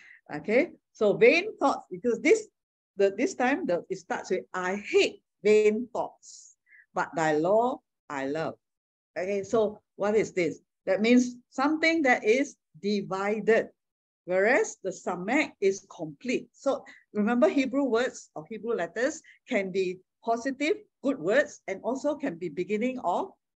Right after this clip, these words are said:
what we call, uh, you know, uh, not the best words or positive words, right? It can also mean oppo-, the, a-, another thing. So like, uh, Shin can also be a beginning for Satan. Okay, so it doesn't mean all these alphabets,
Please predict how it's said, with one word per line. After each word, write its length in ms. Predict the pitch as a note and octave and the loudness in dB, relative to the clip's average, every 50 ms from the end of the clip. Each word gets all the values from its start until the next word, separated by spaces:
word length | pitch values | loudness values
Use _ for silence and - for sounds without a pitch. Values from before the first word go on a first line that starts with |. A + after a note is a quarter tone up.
| _ _ - | _ _ -8
what 180 | G3 G#3+ - | -8 -8 -6
we 120 | - E3 D3 | -8 -10 -12
call, 520 | D#3+ F#3 F#3+ F#3+ F#3+ F#3 G3 G3 - - - | -10 -8 -6 -4 -2 -2 -4 -4 -8 -12 -16
uh, 260 | - C#3+ C3+ C3 C#3 D3+ _ _ _ _ _ _ _ _ _ _ - | -14 -14 -14 -14 -14 -18 _ _ _ _ _ _ _ _ _ _ -14
you 80 | F3 D#3 | -12 -12
know, 280 | D3+ E3+ F3+ G3+ G3+ G3+ _ _ _ _ - | -10 -10 -12 -14 -16 _ _ _ _ _ -18
uh, 200 | D3 B2+ B2+ B2 - _ _ _ _ _ _ | -18 -16 -16 -18 -20 _ _ _ _ _ _
not 240 | F#3+ A3 A3 - - | -8 -8 -8 -8 -6
the 260 | D#3 C#3+ C3+ C3 C3+ - _ _ _ _ _ _ _ _ _ _ _ _ _ _ _ _ _ - | -10 -10 -10 -10 -14 -18 _ _ _ _ _ _ _ _ _ _ _ _ _ _ _ _ _ -2
best 320 | E3+ F3 F#3 G3+ - - | -2 -2 -2 -2 -8 -8
words 300 | D#3+ E3+ F3+ - - - - - | -4 -4 -4 -4 -6 -16 -18 -16
or 200 | B2+ A#2+ A2+ - _ _ _ _ | -16 -14 -16 -16 _ _ _ _
positive 460 | - F3 E3 E3 F#3 F#3 - F3+ E3+ - | -6 -4 -4 -4 -6 -6 -6 -6 -6 -4
words, 220 | - E3 D#3 - - | -4 -6 -6 -4 -4
right? 200 | D3+ F3+ G3 - _ - - _ - | -4 -4 -4 -6 _ -20 -20 _ -2
It 120 | - G3 G3 | -2 0 0
can 180 | G#3+ E3+ D#3+ | 0 0 0
also 280 | - F3+ F3+ - A#3+ A3 | 0 -2 -2 0 2 2
mean 420 | G3+ G3 G3 G3+ G#3 G#3+ G#3 - - _ _ _ _ _ _ _ _ _ _ - | 2 2 2 2 2 0 0 -2 -10 _ _ _ _ _ _ _ _ _ _ -10
oppo-, 300 | F3 E3 - F#3+ - - | -8 -6 -4 -6 -6 -6
the, 160 | C#3+ D#3 D#3+ D#3+ - | -4 -6 -6 -4 -4
a-, 140 | D#3 D3+ - | -6 -4 -2
another 420 | D#3+ D3+ D3+ D#3+ E3 E3 F3+ E3+ E3+ | -2 -2 0 0 2 2 2 2 2
thing. 280 | E3+ - F3 D3 C3+ | 2 0 -2 -2 -2
So 280 | - - A3 F#3 - - _ - | -4 -2 -2 -2 -2 -4 _ -6
like, 160 | D#3 C#3 - _ _ _ _ - | -6 -6 -6 _ _ _ _ -8
uh, 100 | D#3 C#3 | -6 -6
Shin 500 | C3+ C3+ - - B3 A#3+ C4+ C#4 D4 D#4 | -4 -4 -2 2 4 4 6 6 4 4
can 160 | C4 A3+ D#3+ - | 2 0 0 -2
also 260 | E3+ F3 F#3 A3 G#3+ | -4 -2 0 0 0
be 220 | G#3+ - D#3 D#3 | 2 0 -2 -2
a 120 | D3+ D3+ C3 | -2 -4 -4
beginning 420 | B2+ D3+ C#3+ G3 G3 G3 G3+ G#3 | -6 -6 -4 -2 -2 -2 -2 -4
for 200 | G3+ E3+ C#3 C#3 | -4 -4 -4 -4
Satan. 500 | D3 - F#3 F3 F3 - G#3+ G#3+ A3 C4 A4+ A#4+ - _ _ _ - - - _ - A3+ | -2 0 0 0 2 2 2 4 4 2 0 -2 -8 _ _ _ -20 -20 -20 _ -2 0
Okay, 120 | B3+ E4 | 0 2
so 120 | - D4 | 4 4
it 80 | B3 G3 | 4 6
doesn't 280 | G3 G3 G#3 A#3 A#3 A3 | 6 4 4 4 2 0
mean 160 | A#3+ A3+ A3+ - | -2 -2 -2 -2
all 260 | G3 A3 A#3 A#3+ A3 | -2 -2 0 -2 -2
these 240 | G3+ A3+ A#3 A3+ - | -2 -4 -4 -6 -6
alphabets, 540 | - E3 E3 F#3 - - G3+ G3 F#3+ - - | -8 -6 -6 -6 -4 -2 0 0 -2 -4 -10